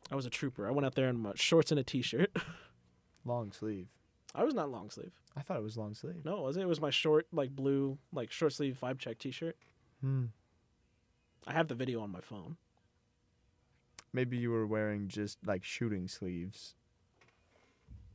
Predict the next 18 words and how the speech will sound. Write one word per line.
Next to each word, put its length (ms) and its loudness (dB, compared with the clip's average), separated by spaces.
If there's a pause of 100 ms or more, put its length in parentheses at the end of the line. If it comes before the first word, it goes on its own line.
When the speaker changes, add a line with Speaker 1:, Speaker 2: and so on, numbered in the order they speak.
(360)
Speaker 1:
Hang 140 0
on, 140 -2
guys. 180 0
I 60 0
gotta 140 0
pull 160 0
up 80 -8
this 120 -4
video. 320 0 (560)
<laughs> 60 0 (1700)
Speaker 2:
Yeah, 160 0
we'll, 280 4
we'll, 440 2
uh, 120 4
describe 540 -2
it 120 -4
to 120 -12
you. 260 -8